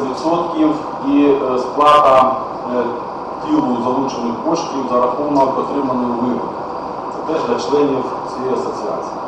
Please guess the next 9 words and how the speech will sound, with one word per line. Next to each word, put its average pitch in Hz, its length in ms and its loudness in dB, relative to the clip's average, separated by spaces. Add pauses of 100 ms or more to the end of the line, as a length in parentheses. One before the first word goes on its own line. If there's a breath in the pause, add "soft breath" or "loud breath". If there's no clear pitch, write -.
(680)
Ось. - 80 -2 (400)
Е, 120 460 2
членство 170 580 4 (140)
вступ-, 151 720 -2
е, 127 40 2
сьогодні, 160 500 2
е, 147 360 2 (120)
по 156 380 6
положенню 139 680 2